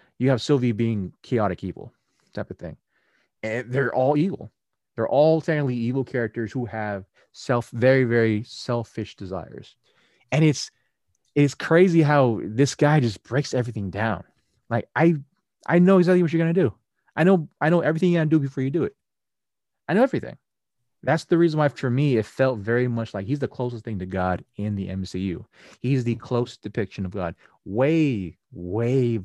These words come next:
far above Thanos in every terms of scale. And that's a great thing to see because, man, does that just freaking really power scale the M C U now, dude. That's insane to me.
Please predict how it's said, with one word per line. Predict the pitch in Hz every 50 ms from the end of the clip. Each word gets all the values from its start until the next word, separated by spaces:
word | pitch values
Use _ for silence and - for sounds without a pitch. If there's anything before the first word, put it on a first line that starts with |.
| 107 _ _ _ _
far | - 123 113 113 104 95
above | 98 92 90 101 101 101 - -
Thanos | - 90 87 82 73 65 - - - - _ _ _ _ _ _ _ _ -
in | 101 98 _ _ _ -
every | 151 151 131 123 107
terms | 95 - 107 90 -
of | 73
scale. | - - - - 50 - - - _ _ _ _ _ _ _ _ _ _ _ _ _ _ _ -
And | - 113
that's | 131 139 -
a | -
great | - - 110 107 113 131 131
thing | - 120 104
to | - 101
see | 95 - - - 117 110
because, | 98 95 101 - 104 98 85 -
man, | 95 101 107 104 95 90 80 - _ -
does | 104 98 92
that | - 110 113 104 -
just | - 101 92 - -
freaking | - 107 95 - 92 85
really | 82 95 107 107 104 95 87
power | - - - 107 101 95 92
scale | - - - 95 87
the | 85 85 85
M | 85 90
C | 90 - -
U | 87 90 90 101 101
now, | 92 80 - - -
dude. | - 50 50 - _ _ _ _ _ _ _ _ _ _ -
That's | - 98 - -
insane | 92 80 - - - 98 90 87 87 85
to | -
me. | - 65 57 60 -